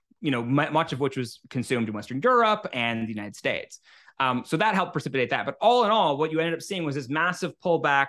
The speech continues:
you know, that trickled through to demand for domestic Russian crude, and that backed up into their inventories. And then their, and then their, uh, you know, production fell by over a million barrels a day. And we thought that was kind of the start of something,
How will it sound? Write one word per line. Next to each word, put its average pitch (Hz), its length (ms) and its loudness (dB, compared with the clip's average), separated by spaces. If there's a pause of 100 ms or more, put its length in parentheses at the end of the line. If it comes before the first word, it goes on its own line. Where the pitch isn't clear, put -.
you 147 80 -6
know, 120 100 -4
that 156 240 -2
trickled 160 340 -6
through 135 380 0
to 127 240 -4
demand 123 480 -2
for 120 100 -8
domestic 113 380 -8
Russian 110 220 -10
crude, 226 520 4 (280)
and 147 100 0
that 151 220 2
backed 135 240 0
up 117 80 -8
into 110 120 -6
their 127 120 0
inventories. 185 800 2
And 151 80 -4
then 247 140 0
their, 208 260 -2
and 160 120 -4
then 214 140 -4
their, 185 340 0
uh, 120 300 2 (140)
you 135 100 -4
know, 117 380 -2 (180)
production 185 380 2
fell 165 340 2
by 131 140 2
over 123 140 2
a 120 40 0
million 120 300 -2
barrels 113 280 -4
a 110 40 -10
day. 120 520 -2 (440)
And 175 120 4
we 202 80 6
thought 208 260 4
that 190 120 2
was 170 120 0
kind 170 140 -2
of 143 100 -2
the 143 60 -6
start 160 380 0
of 139 140 -4
something, 131 760 -2